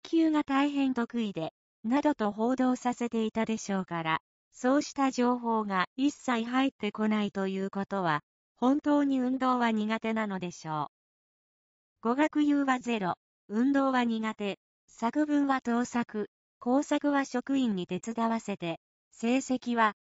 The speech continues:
一切非公表ということで、本当に、一体、何か取り柄があるのだろうか？と心配になっ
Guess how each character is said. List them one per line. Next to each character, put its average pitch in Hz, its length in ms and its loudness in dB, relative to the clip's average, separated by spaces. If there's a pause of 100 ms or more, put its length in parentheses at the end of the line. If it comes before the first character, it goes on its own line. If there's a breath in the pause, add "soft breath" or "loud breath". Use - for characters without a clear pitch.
(140)
一 285 160 0
切 240 300 -2
非 - 120 -10
公 277 180 2
表 226 300 0
と 190 160 -2
い 190 120 -2
う 202 100 -2
こ 202 140 -4
と 202 160 -4
で、 160 180 -4 (320)
本 226 300 0
当 240 240 2
に、 214 240 -2 (260)
一 196 160 -4 (100)
体、 254 320 2 (300)
何 294 300 2
か 240 160 -2
取 226 180 0
り 269 80 2
柄 269 80 0
が 208 160 0
あ 220 60 0
る 220 100 -2
の 208 100 0
だ 185 140 -4
ろ 170 160 -6
う 156 60 -10
か？ 196 240 -6 (760)
と 277 140 4
心 285 300 0
配 302 260 4
に 285 140 4
な 277 100 2
っ - 20 -4